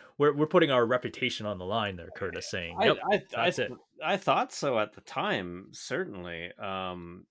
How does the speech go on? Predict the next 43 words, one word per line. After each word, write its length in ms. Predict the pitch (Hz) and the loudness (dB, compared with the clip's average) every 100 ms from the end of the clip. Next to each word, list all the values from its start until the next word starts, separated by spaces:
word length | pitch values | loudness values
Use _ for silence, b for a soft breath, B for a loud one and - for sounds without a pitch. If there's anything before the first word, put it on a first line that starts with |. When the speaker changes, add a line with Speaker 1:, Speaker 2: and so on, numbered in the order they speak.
| _ | _
Speaker 2:
you 160 | - 120 | -10 -6
know, 180 | 101 101 | -4 -4
I 160 | 101 | -4
think, 240 | 120 170 156 | -2 -4 -2
like, 320 | 156 123 - | -2 -2 -6
if 140 | 156 - | -10 -10
Stadia 400 | - 156 175 147 | -4 0 2 0
has 160 | 127 | 0
done 180 | 113 98 | 0 2
anything, 340 | 98 104 101 | 0 -2 -4
it's 260 | 92 80 - - | -6 -10 -14 -16
proven 600 | - - 123 151 120 95 | -20 -4 0 0 0 -2
that, 240 | 92 87 - _ _ _ | -2 -4 -8 _ _ _
you 160 | 127 | -12
know, 260 | 87 78 80 _ _ _ _ _ | -10 -12 -14 _ _ _ _ _
uh, 220 | - 90 85 - _ _ b b b b _ | -8 -8 -8 -14 _ _ b b b b _
there's 240 | - 120 | -4 -4
still, 360 | - 131 120 104 | -2 2 2 2
there's 200 | 117 117 | 0 -2
still 200 | - 107 | -2 -4
improvements 520 | 82 101 110 107 95 | -4 -6 -6 -6 -10
that 140 | 87 - | -14 -16
could 100 | 95 | -16
be 80 | |
made 300 | 85 80 80 | -10 -8 -8
to 80 | 104 | -12
the, 240 | 92 85 85 - | -12 -10 -10 -12
to, 160 | - 92 87 - | -18 -18 -18 -18
to, 120 | 87 - _ | -16 -16 _
to 120 | 101 90 | -18 -14
the 160 | 90 92 | -14 -14
technology, 640 | - 95 95 139 117 110 | -16 -14 -10 -10 -10 -12
but 160 | 87 98 95 b b b _ | -12 -14 -14 b b b _
pr-, 300 | - - - | -14 -12 -8
it's 180 | 139 - | -8 -10
proven 440 | - - 180 131 | -12 -2 -2 0
that 140 | 104 98 | -4 -4
you 100 | 101 | -8
can 200 | 95 85 | -10 -14
play, 580 | - 92 104 85 92 _ _ _ _ _ _ _ | -6 -4 -2 -4 -8 _ _ _ _ _ _ _
you 100 | 120 | -10
know, 280 | 92 82 - _ | -8 -10 -12 _
fi-, 100 | 113 | -8